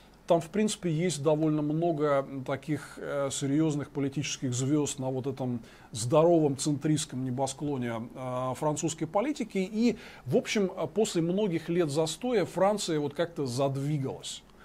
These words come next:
Она стала более активно принимать участие в международных делах, делать серьезные внутренние реформы у себя.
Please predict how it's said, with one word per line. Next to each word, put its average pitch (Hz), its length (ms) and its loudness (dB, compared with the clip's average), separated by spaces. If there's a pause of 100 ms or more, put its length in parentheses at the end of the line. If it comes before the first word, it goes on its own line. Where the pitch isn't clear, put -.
(520)
Она 160 640 4
стала 156 380 4
более 147 400 2
активно 139 400 0
принимать 135 420 -4
участие 135 480 -2
в 123 40 0
международных 139 580 0
делах, 220 560 -2
делать 147 340 0
серьезные 156 600 2
внутренние 135 480 0
реформы 131 420 -2
у 131 60 -2
себя. 190 500 0